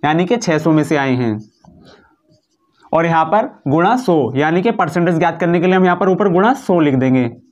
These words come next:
अब क्या करेंगे? अब ज़ीरो में से ज़ीरो कैंसिल कर देंगे, ठीक है।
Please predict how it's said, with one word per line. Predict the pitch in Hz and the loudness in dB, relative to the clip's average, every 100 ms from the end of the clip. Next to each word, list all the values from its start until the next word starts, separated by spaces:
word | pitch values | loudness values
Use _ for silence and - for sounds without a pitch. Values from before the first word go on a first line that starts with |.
| _ _ - - | _ _ -20 -6
अब | 151 - | -6 -2
क्या | 180 | -4
करेंगे? | 180 180 185 196 202 - - | 0 0 2 2 0 -6 -4
अब | 143 | -2
ज़ीरो | 135 175 175 | 2 2 2
में | 185 | 0
से | 214 | 2
ज़ीरो | 165 175 190 | 2 2 0
कैंसिल | 175 165 202 185 | 0 0 0 0
कर | 147 | -2
देंगे, | 127 123 113 107 - _ - _ | -2 -2 -2 -6 -10 _ -20 _
ठीक | 160 160 | -4 0
है। | 180 | 0